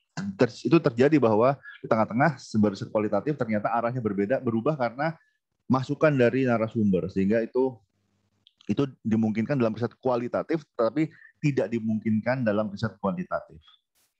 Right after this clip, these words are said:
Kemudian peran dari peneliti di sini eksperimen atau ex post facto.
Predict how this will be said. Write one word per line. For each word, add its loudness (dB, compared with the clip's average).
Kemudian 2
peran -2
dari 2
peneliti 0
di 0
sini -2
eksperimen -2
atau -2
ex -2
post -6
facto. -2